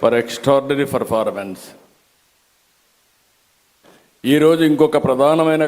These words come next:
కార్యక్రమం మీరు చూస్తే, ఇండియన్ ఇన్స్టిట్యూట్ of ఆస్ట్రోఫిజిక్స్తో ఒక ఎంఓయు చేశాం. ఐదు ఎకరాల భూమి కూడా ఇచ్చాం. ఇక్కడ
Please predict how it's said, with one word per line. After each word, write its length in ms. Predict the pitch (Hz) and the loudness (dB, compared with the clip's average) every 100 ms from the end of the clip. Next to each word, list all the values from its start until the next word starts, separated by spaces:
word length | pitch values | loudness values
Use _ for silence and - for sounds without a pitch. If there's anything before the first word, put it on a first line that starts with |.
| 143 | 0
కార్యక్రమం 460 | 143 143 139 143 135 | 0 0 -2 0 0
మీరు 140 | 131 117 | 0 -2
చూస్తే, 280 | 131 131 156 147 - - - - - _ _ _ _ _ _ _ _ _ _ _ _ _ _ _ - 135 | -4 0 0 0 -4 -12 -20 -20 -20 _ _ _ _ _ _ _ _ _ _ _ _ _ _ _ -4 0
ఇండియన్ 340 | 160 165 165 156 | 2 2 2 0
ఇన్స్టిట్యూట్ 420 | 156 - 147 147 | -2 -4 -2 0
of 60 | 139 - - - - _ _ _ 123 135 | 0 -4 -18 -20 -20 _ _ _ -2 0
ఆస్ట్రోఫిజిక్స్తో 1000 | 139 - 143 131 131 117 123 - - 147 131 - - - _ _ _ _ _ 120 | -2 -2 0 0 -2 -2 -4 -6 -2 0 0 -4 -18 -20 _ _ _ _ _ -2
ఒక 100 | 123 117 113 | 0 0 0
ఎంఓయు 360 | 120 135 135 127 110 | 0 2 4 2 0
చేశాం. 400 | 113 104 117 95 76 - - _ _ _ _ - _ _ 110 127 | -2 0 -2 -2 -6 -20 -20 _ _ _ _ -20 _ _ 0 2
ఐదు 180 | 135 127 | 2 2
ఎకరాల 360 | 127 135 143 139 120 | 2 2 2 2 0
భూమి 200 | 123 131 123 | 0 0 0
కూడా 160 | 123 113 | 2 2
ఇచ్చాం. 380 | 104 - 107 85 76 - - _ _ _ _ _ _ _ _ _ _ - 131 | -2 -4 -4 -4 -10 -20 -20 _ _ _ _ _ _ _ _ _ _ 0 0
ఇక్కడ 260 | 135 139 | 2 2